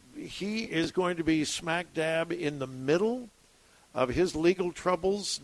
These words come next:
during, uh, the, during the primary. And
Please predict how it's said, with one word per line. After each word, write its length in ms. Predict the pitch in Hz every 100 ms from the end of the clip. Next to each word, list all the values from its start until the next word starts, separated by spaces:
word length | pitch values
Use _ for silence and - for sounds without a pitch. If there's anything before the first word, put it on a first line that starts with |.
| 123
during, 560 | 147 165 202 233 240 - _ _ _ _ - -
uh, 60 | -
the, 180 | 131 -
during 340 | 165 196 185
the 100 | 151
primary. 720 | - 175 202 208 208 247 294 - _ _ _ _ -
And 320 | 147 151 156